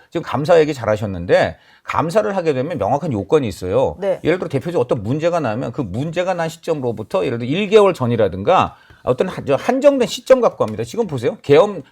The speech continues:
Speaker 1: 선포부터 무려 육 개월 전을 막 얘기를 하고 있고
Speaker 2: 음.
Speaker 1: 그다음에 계엄 이후 사 개월 전.
Speaker 2: 사 개월.
Speaker 1: 근 일, 십 개월,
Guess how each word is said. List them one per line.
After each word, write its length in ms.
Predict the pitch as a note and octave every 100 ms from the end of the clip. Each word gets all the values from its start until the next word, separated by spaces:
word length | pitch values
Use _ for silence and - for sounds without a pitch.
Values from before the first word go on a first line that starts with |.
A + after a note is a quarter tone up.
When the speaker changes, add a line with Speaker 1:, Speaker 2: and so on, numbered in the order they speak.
| _
Speaker 1:
선포부터 520 | - G3+ G3 D#3+ F3+
무려 240 | B2 C#3+ C#3+
육 220 | D#3 -
개월 320 | C#4+ B3+ D#3+
전을 260 | C#3 B2 A2+
막 240 | A2+ F#2+
얘기를 340 | A2+ A2+ A2
하고 180 | B2 G#2+
있고 320 | F#2+ D3+ G3+
Speaker 2:
음. 120 | F#3 E3
Speaker 1:
그다음에 120 | D3 D3
계엄 240 | D3+ E3+
이후 120 | E3+
사 180 | E3+ F#3+
개월 180 | G#3 E3
전. 80 | A#3+
Speaker 2:
사 60 |
개월. 160 | G#3+ C#3+ _
Speaker 1:
근 280 | - A3+ C#3+
일, 220 | F3 A#3 F#3+
십 300 | - - -
개월, 340 | - B2+ F#2+